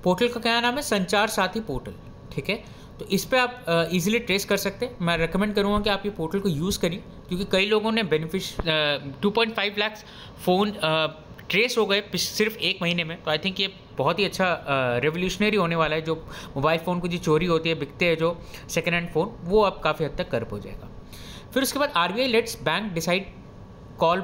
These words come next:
borrowing limits। Actually देखिए क्या है कि बैंक को लिक्विडिटी देने के चक्कर में आरबीआई ने ये चीज़ का-, किया कि भाई आप अपना बोरोइंग लिमिट खुद सेट करिए। As in, जब आरबीआई जब बोरो करती है ना, तो एक लिमिट रहती है उस पे इम्पोज्ड।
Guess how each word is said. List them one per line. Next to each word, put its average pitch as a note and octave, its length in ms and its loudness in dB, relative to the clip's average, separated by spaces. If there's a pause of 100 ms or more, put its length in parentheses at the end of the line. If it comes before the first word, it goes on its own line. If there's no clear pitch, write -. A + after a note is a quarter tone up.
borrowing D3+ 440 2
limits। A2+ 240 -4 (420)
Actually B3+ 260 -2
देखिए B3+ 220 2
क्या A#3+ 180 2
है G3 140 2
कि A#3+ 500 -2
बैंक E3 440 0
को B3 560 2
लिक्विडिटी G3 640 0 (260)
देने E3 280 2
के G#3+ 100 0
चक्कर E3 360 0
में C#3+ 160 -6 (120)
आरबीआई E3 380 2
ने A3+ 100 2
ये G#3 120 -2
चीज़ G#3+ 220 -6
का-, D3+ 340 -2
किया D#3 200 2
कि E3 120 -4
भाई A3+ 200 2 (560)
आप A#3 220 0
अपना G#3+ 280 0
बोरोइंग A3 320 2
लिमिट A3 240 0
खुद A3 160 0
सेट D#3+ 280 0
करिए। G2 220 -8 (960)
As E3 100 -2
in, - 300 -2 (260)
जब G3 200 4
आरबीआई E3 380 4
जब A#3+ 240 2 (440)
बोरो E3+ 260 6
करती G3+ 280 0
है F#3 60 4
ना, A3 120 -4 (180)
तो A3 60 -2
एक A#3 200 0
लिमिट G3 340 2
रहती D3+ 200 2
है B2+ 60 -2
उस A2 140 -4
पे B2+ 100 -2
इम्पोज्ड। G#2 420 -10